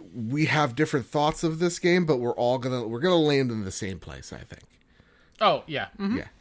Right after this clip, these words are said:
Speaker 1: Okay.
Speaker 2: Mm-hmm.
Speaker 1: Cool, cool, cool. I mean, not on who's, who's the best gal, which we'll get to at the end of the show.
Speaker 2: Yeah, we
Speaker 1: Yeah,
Speaker 2: will.
Speaker 1: very. It's, it's gonna get tense. <laughs> Well, so, okay, okay. Uh, with that, I, yeah, that's all I've been playing.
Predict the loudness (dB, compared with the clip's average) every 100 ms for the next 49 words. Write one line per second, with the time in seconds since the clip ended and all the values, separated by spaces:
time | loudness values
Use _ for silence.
0 | _ -12 -8 -10 -10 -10 -8 -8 -12 -16
1 | -16 -14 -2 2 6 6 8 6 4 2
2 | 0 0 -6 -6 -4 -6 -8 -8 -6 -6
3 | -4 -4 -6 -10 _ _ _ -20 _ _
4 | _ _ _ _ -8 -6 -4 -4 -4 -6
5 | -6 -6 -8 -8 -10 -12 -14 _ _ _
6 | -20 _ _ _ _ _ _ _ _ _
7 | _ -10 -10 -14 -14 -12 -12 -16 -6 -4
8 | -4 -6 -8 -12 -12 -10 -10 -2 -2 -2
9 | -4 -8 -16 -16 -18 _ _ _ _ _
10 | -12 -12 -14 -20 -20 -20 -8 0 6 8
11 | 8 8 6 4 2 -2 2 4 4 6
12 | 4 6 2 4 6 6 4 2 4 4
13 | 4 2 -2 2 6 6 4 2 2 2